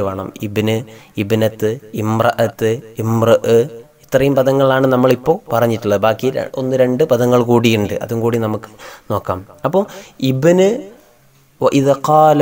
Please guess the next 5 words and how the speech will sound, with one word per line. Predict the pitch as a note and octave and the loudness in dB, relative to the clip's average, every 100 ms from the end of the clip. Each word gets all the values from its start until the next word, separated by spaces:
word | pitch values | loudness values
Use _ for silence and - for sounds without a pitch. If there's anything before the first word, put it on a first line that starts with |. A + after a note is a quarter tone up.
| C3 | 4
لقمان | C#3+ C3+ C3+ C3 C#3+ C#3 C#3+ F3 F#3+ E3 _ B2 C3+ | 2 2 2 4 4 4 4 2 -2 -14 _ -2 2
لابنه، | F3 C#3+ C3+ B2 A#2 A2 A2 G2 G#2+ - A#2+ | 4 4 4 4 2 2 0 -2 -8 -12 -4
അതങ്ങനെ | A#2 B2 D3 D3+ D3+ | -2 2 2 2 2
തന്നെ | D#3+ E3+ | 4 4
ഓതണം. | F3+ E3+ B2+ | 4 4 0